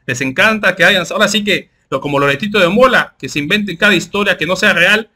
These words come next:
o que se inventen sus montajes, porque es lo que les gusta. Pero bueno, ella contestó, "Ya lo platicamos, Xochitl Gálvez y yo, y yo no seré vocera, porque ayer inicié participación con videocolumnas en C D P,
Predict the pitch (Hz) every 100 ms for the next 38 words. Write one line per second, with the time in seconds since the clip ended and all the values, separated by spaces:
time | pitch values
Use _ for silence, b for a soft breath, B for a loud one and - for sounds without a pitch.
0 | _ - 147 143 147 180 185 - 139 131
1 | 180 190 202 - 180 180 127 135 208 190
2 | 233 226 240 240 165 175 170 139 - 220
3 | 214 b b - 226 226 202 196 233 240
4 | 214 226 233 208 220 220 208 208 285 285
5 | _ 165 160 220 214 202 185 196 185 254
6 | 185 - b b 135 143 208 214 180 208
7 | 208 175 170 147 139 214 208 175 143 135
8 | 156 208 208 - 165 208 202 208 220 -